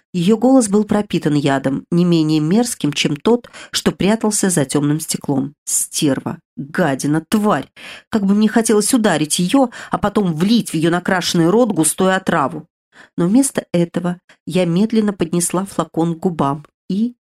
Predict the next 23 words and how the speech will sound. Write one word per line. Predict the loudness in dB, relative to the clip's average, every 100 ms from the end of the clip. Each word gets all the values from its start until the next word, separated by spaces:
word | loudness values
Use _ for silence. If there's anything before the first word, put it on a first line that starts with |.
| _ _
выпила | -8 -4 -4 -2 -6 -6 -8 -4
до | -4
дна. | -2 -4 -6 -8 _ _ _ _ _ _
«Умница!» | 2 4 4 2 -2 -4 -4 _ _ -2
улыбнулась | 0 2 0 0 0
тетушка | -2 0 -6 -4 -8 -8 -18 -18 -2
и, | 2
вытащив | 4 2 2 0 -2 0
из | 0
недр | 2 2 0 -4
своего | 0 0 0 -2
объемного | -4 -2 0 2 0
плаща | 0 -2 0 -2 0
блокнот | -2 -2 -4 -4
с | -2
карандашом, | -4 -2 -2 -2 -4 -4 -12 -18 -6
положила | 0 0 4 4 2
их | 0 -6 -2
передо | -2 0 0
мной. | 0 -2 -2 -8 _ _ _
«Пиши | -2 0 0
прощальную | 2 2 2 4 4
записку, | 4 0 0 -4 -2 -4